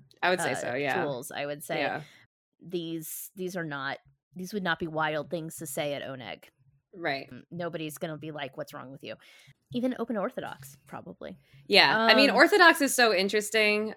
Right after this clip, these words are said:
Speaker 1: Um, we could go into this another time 'cause I don't really
Speaker 2: yeah,
Speaker 1: get it,
Speaker 2: someday we
Speaker 1: but
Speaker 2: will, some, someday
Speaker 1: Yeah.
Speaker 2: I'll, I'll pull some of these, uh, some of these rebbes 'cause they're interesting people.
Speaker 1: Yeah.
Speaker 2: Um,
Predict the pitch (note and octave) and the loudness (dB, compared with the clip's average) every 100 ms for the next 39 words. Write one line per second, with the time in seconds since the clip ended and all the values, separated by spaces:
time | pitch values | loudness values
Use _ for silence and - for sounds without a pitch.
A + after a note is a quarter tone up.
0 | - F3+ F3 E3+ E3+ G3 G#3+ G#3+ F#3 E3+ | 0 4 4 4 0 -2 0 2 4 4
1 | F3+ G3 _ F3 F#3+ E3 E3 D#3+ D#3 E3+ | 0 -12 _ -4 0 0 -2 -4 -4 -2
2 | D3+ E3 F#3 E3+ F3 F3+ D#3 D#3+ E3 F3+ | 0 0 2 0 0 -2 0 0 0 0
3 | D#3+ F4 A4 G4+ F4 F3 B3+ B3 A3+ G3+ | 2 2 6 6 6 6 6 8 8 6
4 | - C4+ B3+ - C#4 C4 A#3 G#3 F3+ - | 4 2 2 2 2 4 2 4 0 2
5 | F3+ D#3 - F3+ - F3 E3+ - F3 E3 | 2 4 2 -2 -4 -6 -4 -4 -6 -6
6 | D#3 D#3+ D#3 D3+ C3+ - E3+ D#3+ E3+ D#3 | -6 -4 -2 -4 -6 -8 -8 -8 -6 -8
7 | C#3 F#2+ - - F3 E3 D3 - D3+ - | -6 -10 -12 -12 -8 -6 -8 -12 -16 -16
8 | - - - D#2+ - - - D3 G2 - | -16 -16 -14 -14 -14 -16 -4 -2 -2 -2
9 | G3+ G#3+ G3+ F#3+ F3 D#3+ | 6 8 8 6 0 -8